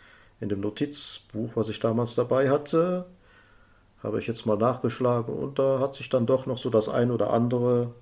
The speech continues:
gefunden, beziehungsweise mir wieder in Erinnerung gerufen, was man hier auch mal vortragen könnte. So wie jetzt hier vom Kungsträdgården, das ist ein zentraler, großer zentraler Platz in Stockholm, wo eine feste Bühne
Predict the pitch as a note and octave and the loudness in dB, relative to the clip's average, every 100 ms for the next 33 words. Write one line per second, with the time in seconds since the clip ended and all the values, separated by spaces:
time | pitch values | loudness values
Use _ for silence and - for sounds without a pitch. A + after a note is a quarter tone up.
0 | - A2 - C#3+ D3 C#3+ A#2+ A2+ - G#2+ | -6 -4 0 -2 -2 -4 -6 -4 -2 -2
1 | - G#2 G2 G2 G2+ G2+ G2+ G2 F#2 G2+ | 2 0 2 0 0 0 0 -2 -2 0
2 | A#2 A#2+ B2 B2 B2 - A2 G#2+ - B2 | 2 2 0 0 -2 -2 -2 -2 -2 0
3 | C3 - - F2 - G2 - - A#2+ C3+ | 0 0 -2 -6 -4 -8 -6 -2 -2 2
4 | D3+ D#3 - F3+ F3 - - - - - | 2 2 0 -4 -4 -12 -20 -20 -20 -20
5 | - - - - B2 C3 A#2 A#2 A#2+ - | -20 -20 -20 -2 0 0 0 0 -2 0
6 | C3+ C3+ C3 A#2 A2 G#2+ - A#2+ A#2+ - | 4 4 6 4 4 -2 -2 0 0 0
7 | G2 F#2+ A2+ D#3 F#3+ F3+ E3+ - F#2+ G2+ | 2 6 6 6 0 -8 -8 -6 -6 -8
8 | - - F#2+ F2+ - G2 G2 F#2+ - - | -12 -6 -6 -4 0 2 2 -4 -8 -2
9 | G#2 A2 G#2 - F2 - G2+ F#2 - G2+ | 0 2 0 -2 -4 0 0 0 -2 -4
10 | - - - F2+ - A#2 E3 E3 - - | -4 -10 -4 -4 2 2 2 -6 -14 -20
11 | - - - - - - B2 C3+ A#2+ A#2+ | -20 -20 -20 -20 -20 -4 2 4 2 4
12 | E3+ - A#2+ E3 G#3+ A#2 A2 | 4 4 -2 2 4 6 4